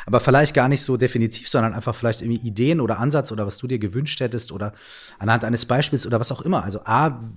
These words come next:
was glaubst du, wie, wie können wir uns gegenseitig dabei unterstützen, dass es absolut valide ist, ähm, die eigenen Gefühlsregungen wahrzunehmen, die, die, die anzuerkennen, die als, als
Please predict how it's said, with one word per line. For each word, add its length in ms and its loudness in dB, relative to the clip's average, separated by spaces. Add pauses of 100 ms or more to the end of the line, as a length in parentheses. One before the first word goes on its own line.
(220)
was 220 0
glaubst 260 -2
du, 80 -2
wie, 300 -4 (420)
wie 120 -2
können 340 2
wir 460 4 (600)
uns 160 0
gegenseitig 540 2
dabei 260 2
unterstützen, 680 0
dass 180 -4
es 280 -4
absolut 360 -2
valide 400 0
ist, 460 -2 (800)
ähm, 420 0
die 160 -2
eigenen 800 2
Gefühlsregungen 840 -2
wahrzunehmen, 1040 2
die, 280 -8
die, 220 -10
die 100 -6
anzuerkennen, 840 0
die 120 -8
als, 440 -6
als 340 -10